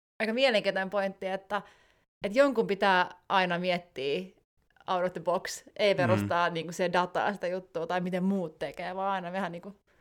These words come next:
Speaker 2: Kyllä.
Speaker 1: vähän niinku ne vegaanit, niin
Speaker 2: Mm.
Speaker 1: samalla lailla pitää miettiä.
Speaker 2: Ja kyllä niinku mun mielestä se on pakko sanoa loppuun. Toki näin pelaan niinku omaan pussiin myös, mutta jos miettii nyt esimerkiksi tän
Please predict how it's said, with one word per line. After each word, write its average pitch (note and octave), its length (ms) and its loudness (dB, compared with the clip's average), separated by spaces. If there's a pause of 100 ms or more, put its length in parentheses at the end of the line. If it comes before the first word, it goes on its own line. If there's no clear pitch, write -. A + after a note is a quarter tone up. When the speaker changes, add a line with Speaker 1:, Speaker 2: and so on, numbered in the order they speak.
(160)
Speaker 2:
Kyllä. F#2+ 280 -2 (260)
Speaker 1:
vähän G3 160 -2
niinku F#3+ 200 -6
ne A#3 140 -2
vegaanit, F#3 580 -2 (180)
niin G3+ 200 -14 (240)
Speaker 2:
Mm. A#2 160 2
Speaker 1:
samalla G2+ 280 -2
lailla F#3 180 -4
pitää F#3+ 260 -10
miettiä. F#3+ 380 -12 (480)
Speaker 2:
Ja A2+ 60 -10
kyllä A2 200 4
niinku G#2+ 340 -4
mun A#2+ 220 2
mielestä G2 340 -2 (100)
se - 120 0
on G2 280 0
pakko - 240 -6
sanoa F#2 460 -6 (220)
loppuun. G2 600 -6 (1200)
Toki G2 200 -6
näin F#2+ 180 -2
pelaan F#2+ 320 0
niinku F2+ 260 0
omaan G#2 260 4
pussiin G#2 520 -4
myös, G2+ 280 0
mutta F#2+ 300 -8
jos G2 160 -6
miettii G2 380 -4
nyt G2 160 -8 (160)
esimerkiksi F#2+ 500 -8
tän F#2+ 260 0